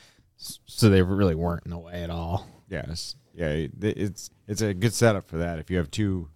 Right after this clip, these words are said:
Speaker 2: divisions that are probably gonna pit, you have two technically pit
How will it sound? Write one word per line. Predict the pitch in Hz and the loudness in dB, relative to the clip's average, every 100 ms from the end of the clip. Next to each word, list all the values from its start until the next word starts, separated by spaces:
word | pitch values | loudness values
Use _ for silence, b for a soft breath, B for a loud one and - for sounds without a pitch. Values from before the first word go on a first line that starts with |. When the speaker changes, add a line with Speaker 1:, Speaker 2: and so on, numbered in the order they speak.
| 82 | -8
Speaker 2:
divisions | 87 92 85 82 73 | 0 2 2 -2 -4
that | 71 | -6
are | 73 | -4
probably | 87 80 78 | -2 -2 -4
gonna | 78 | -12
pit, | 71 95 82 | -10 -10 -10
you | - 76 - _ - | -10 -12 -14 _ -12
have | 98 82 - | -6 -6 -6
two | - 98 80 | -2 -2 -2
technically | - 80 - - - 82 69 78 _ | -4 -6 -6 -10 -10 -8 -8 -10 _
pit | - | -12